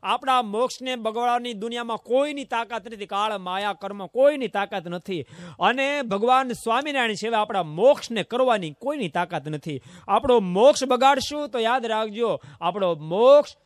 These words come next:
અ, નહીં તો કાળ બગાડી શકે નહીં, કર્મ બગાડી શકે નહીં, માયા બગાડી શકે નહીં, કામ, ક્રોધ, લોભ બગાડી શકે. આપણો મોક્ષ બગાડશું ને, તો સ્વયં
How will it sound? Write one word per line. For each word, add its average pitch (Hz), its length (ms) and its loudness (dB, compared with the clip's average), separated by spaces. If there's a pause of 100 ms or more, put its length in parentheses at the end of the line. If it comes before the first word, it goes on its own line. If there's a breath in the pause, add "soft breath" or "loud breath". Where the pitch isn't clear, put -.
(240)
અ, 120 180 -14
નહીં 165 440 2
તો 220 340 4
કાળ 214 400 4
બગાડી 175 420 -2
શકે 156 300 -8
નહીં, 131 200 -10
કર્મ 185 320 -2
બગાડી 147 280 -4
શકે 143 280 -8
નહીં, 123 200 -10
માયા 127 260 -6
બગાડી 135 360 -6
શકે 131 420 -8 (220 loud breath)
નહીં, 247 240 -2
કામ, 262 280 -2
ક્રોધ, 262 260 -2
લોભ 262 200 2
બગાડી 214 380 -2
શકે. 180 300 -6
આપણો 175 240 -4
મોક્ષ 165 300 -8
બગાડશું 156 460 -6
ને, 131 60 -14
તો 131 100 -12
સ્વયં 127 320 -8